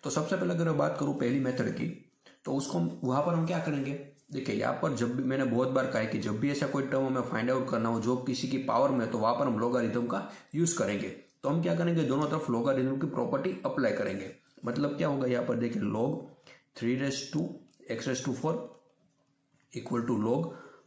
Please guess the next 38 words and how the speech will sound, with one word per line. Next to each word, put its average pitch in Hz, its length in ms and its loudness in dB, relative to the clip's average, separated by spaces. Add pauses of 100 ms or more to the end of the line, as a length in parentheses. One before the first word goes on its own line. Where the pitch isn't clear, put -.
(120)
four 139 180 0
raise 117 220 0
to 98 100 -2 (220)
x 127 260 -2
cube। - 160 -8 (380)
अब 156 140 -4
property 170 340 0
के 147 80 0
according 120 400 0 (480)
यहाँ 120 320 0
पर 147 80 2
number 139 320 2
की 156 100 0
power 127 280 4
में 131 120 2
जितने 113 300 -2
भी 151 100 2
term 131 180 2
होगी 127 180 2
वो 120 160 2 (120)
आगे 135 240 4
आ 101 40 2
जाएगी। 95 380 -4 (380)
तो 113 60 -4
यहाँ 113 180 2
पर 135 220 2
x 120 140 -2
raise 131 180 -2
to 120 100 -4
four 127 140 2
आगे 120 240 2
आ - 80 2
जाएगा 120 200 0
पूरा, 120 220 0 (880)
तो 101 60 -10
बचेगा 104 380 -2
log 104 340 0 (400)
three 117 180 0